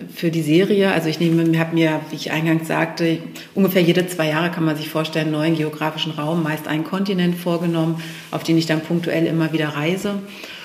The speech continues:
und an Orte, an denen ich auch noch nie gewesen bin und, äh, gehe dann einfach los. Und, äh,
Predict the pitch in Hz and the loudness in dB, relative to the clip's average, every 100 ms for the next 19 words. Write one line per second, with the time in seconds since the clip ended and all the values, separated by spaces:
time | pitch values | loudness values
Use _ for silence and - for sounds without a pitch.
0 | - - 170 - 165 156 160 170 160 160 | -16 -4 0 2 2 2 2 2 2 2
1 | - 147 160 160 160 160 151 160 185 196 | 2 0 2 2 2 2 0 0 0 0
2 | 180 180 175 170 156 160 156 - 151 156 | 2 4 4 2 2 2 0 0 -2 2
3 | 165 170 170 165 160 - 160 165 170 147 | 4 4 2 2 -2 -2 -2 0 2 0
4 | 147 - - 151 151 151 - | -2 -6 -6 -2 -2 -4 -6